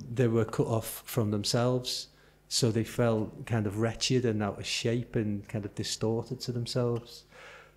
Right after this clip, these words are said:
Um, I just wanna keep hold of that idea for the rest of this, this talk about, you know, poetry as an art form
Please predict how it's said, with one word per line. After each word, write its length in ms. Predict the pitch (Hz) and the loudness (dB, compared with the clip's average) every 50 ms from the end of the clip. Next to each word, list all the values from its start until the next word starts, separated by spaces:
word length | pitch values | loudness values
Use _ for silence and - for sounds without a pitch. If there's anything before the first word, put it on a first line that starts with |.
| _ _ - | _ _ 0
Um, 440 | 113 113 110 107 107 104 104 101 - - - - _ _ _ _ _ - - - _ _ - | 2 4 4 4 4 2 2 0 -2 -6 -16 -20 _ _ _ _ _ -20 -20 -20 _ _ 2
I 40 | 131 | 2
just 140 | 123 - - | 4 6 6
wanna 100 | 139 135 | 4 4
keep 200 | 143 - 156 143 | 4 4 4 6
hold 200 | - 131 123 123 | 6 6 6 6
of 80 | 123 | 4
that 60 | 123 120 | 2 2
idea 340 | 117 110 - 123 123 123 123 | 2 4 4 4 4 4 4
for 120 | 123 - | 2 0
the 80 | 123 120 | 2 2
rest 200 | 117 110 - - | 2 2 2 0
of 40 | 113 | -2
this, 120 | 104 - - - - - | -2 -4 -8 -18 -6 -2
this 220 | - 107 - - | -2 -2 0 0
talk 320 | - 127 117 117 113 - - | 2 4 4 4 4 2 2
about, 420 | 131 - 120 113 110 107 - - - - - - - - _ - - - | 2 4 4 4 4 4 2 -2 -8 -18 -20 -20 -20 -20 _ -12 -4 0
you 100 | 135 123 | 2 4
know, 60 | 110 | 4
poetry 440 | 107 - - 131 120 120 - - 123 | 4 4 4 4 4 6 4 4 4
as 100 | 110 101 | 4 4
an 80 | 117 113 | 4 4
art 220 | 110 110 110 110 | 4 4 2 0
form 500 | - - 120 113 110 107 107 107 107 101 | 0 2 4 4 4 4 4 4 2 0